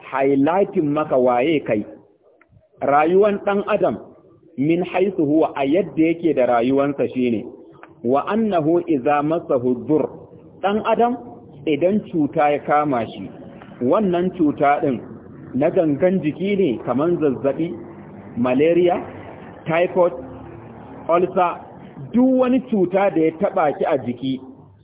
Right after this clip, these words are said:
ko ya accident ya ji ciwo a jikinsa, ko wata musiba ta addabe shi na karyewan tattalin arziki,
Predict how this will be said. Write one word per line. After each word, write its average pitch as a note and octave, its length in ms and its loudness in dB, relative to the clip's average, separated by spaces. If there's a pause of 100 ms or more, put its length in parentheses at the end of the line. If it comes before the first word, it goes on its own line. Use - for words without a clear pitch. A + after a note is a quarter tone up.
(140)
ko F#3 160 4
ya F#3+ 240 6
accident E3+ 420 0
ya D#3+ 100 2
ji D#3 140 -2
ciwo G3+ 480 2
a C3+ 100 0
jikinsa, D3 520 -2 (800)
ko A3 180 4
wata A3+ 260 2
musiba F#3 680 0 (100)
ta G#3 160 0
addabe D3 600 2
shi - 180 -10 (500)
na C#3 160 2
karyewan D3+ 640 2
tattalin C3 540 0
arziki, G#2+ 520 -4